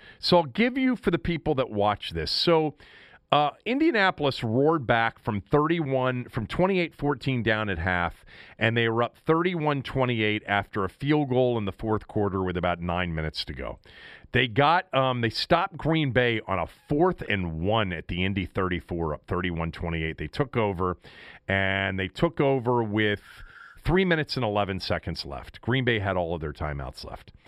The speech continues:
So Indy, you know, stays aggressive. First down play, throws, uh, Rivers pass, fourteen yards. Um, and then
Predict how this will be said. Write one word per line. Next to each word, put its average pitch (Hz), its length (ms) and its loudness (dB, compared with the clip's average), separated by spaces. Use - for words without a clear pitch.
So 135 600 0
Indy, 208 500 0
you 165 100 4
know, 143 80 2
stays 156 520 0
aggressive. 151 520 -2
First - 420 -4
down 147 260 2
play, 139 380 0
throws, 127 440 2
uh, 104 200 2
Rivers 131 340 0
pass, 120 400 0
fourteen 117 560 -2
yards. - 460 -8
Um, 127 440 2
and 131 240 0
then 240 360 2